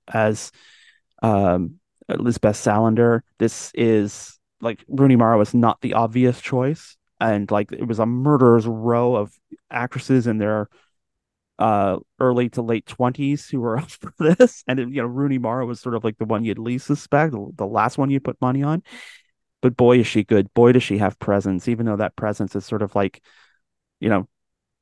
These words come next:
spidery and kind of, like, run-, Kafka-esque, running along the sides, uh, you know, it, trying not to get noticed. But I mean, her look is, like,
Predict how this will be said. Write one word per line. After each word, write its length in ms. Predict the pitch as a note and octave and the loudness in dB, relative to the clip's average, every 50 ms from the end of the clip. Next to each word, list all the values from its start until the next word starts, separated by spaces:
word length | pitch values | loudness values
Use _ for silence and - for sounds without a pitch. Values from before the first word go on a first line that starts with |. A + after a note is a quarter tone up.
| _ _ _ | _ _ _
spidery 720 | - - - - - A#2 A#2 A#2+ A2 A#2+ A#2+ A#2 A#2 A#2 | -18 -18 -4 0 2 2 4 4 4 4 4 2 2 0
and 160 | A2 G#2 A2+ - | 0 -2 -2 -4
kind 200 | A#2 G#2+ G#2 G#2+ | -4 -4 -2 -4
of, 140 | G2+ - | -4 -2
like, 200 | A#2 G#2+ G#2+ G2 - _ - - | -2 -2 -2 -4 -6 _ -20 -8
run-, 260 | - - B2 A#2+ - - _ | -4 -2 -2 -2 -2 -6 _
Kafka-esque, 840 | - - - A2 G#2+ - - C3+ - - A2+ A#2 A2 - - - - | -8 -2 0 0 0 0 -2 -2 -2 -2 -2 -4 -4 -4 -8 -6 -2
running 220 | B2 A2+ A2+ A2+ | -2 0 0 0
along 280 | A2+ A2 G#2+ G#2 G#2 G#2+ | -2 -2 -4 -4 -4 -6
the 80 | A2 G#2+ | -8 -8
sides, 760 | - - A#2 G#2+ A2 A2 G#2+ G#2 G#2 G#2+ G#2 - - - | -6 -4 -2 0 0 0 0 -2 -4 -4 -6 -10 -10 -8
uh, 300 | A2+ A2 G#2+ A#2 A#2 D3+ C3+ - _ _ _ _ - - _ _ _ | -6 -4 -4 -4 -6 -8 -10 -12 _ _ _ _ -20 -20 _ _ _
you 140 | - - A#2 | -4 0 2
know, 300 | A2 G#2 G2 G2+ G2 F#2+ - _ _ | 2 2 2 0 0 -2 -6 _ _
it, 140 | B2+ B2 - - _ _ F#3 F3+ - _ _ _ _ _ _ _ _ _ - A2+ - - | -6 -6 -6 -8 _ _ -20 -20 -20 _ _ _ _ _ _ _ _ _ -16 -16 -14 -6
trying 320 | - - D3 C3+ C3 C3 | 0 2 4 4 6 6
not 200 | B2 A#2+ A#2 A2+ | 6 6 4 4
to 80 | - B2 | 2 2
get 160 | B2 B2 G2 | 2 4 4
noticed. 460 | A#2 A#2+ A2+ A#2 A2 G#2+ A2 - - | 4 4 4 4 4 4 2 0 -2
But 120 | - A#2 A2 | 0 0 2
I 40 | |
mean, 180 | G#2+ A2 A2 A2 | 0 0 -2 -2
her 140 | G#2+ A#2 A2 | -2 -2 -2
look 260 | A#2 A2+ A#2+ A2+ - | -2 -2 -4 -2 -4
is, 140 | A#2 G#2 - | -6 -6 -4
like, 140 | G#2 G2+ G2+ | -6 -8 -8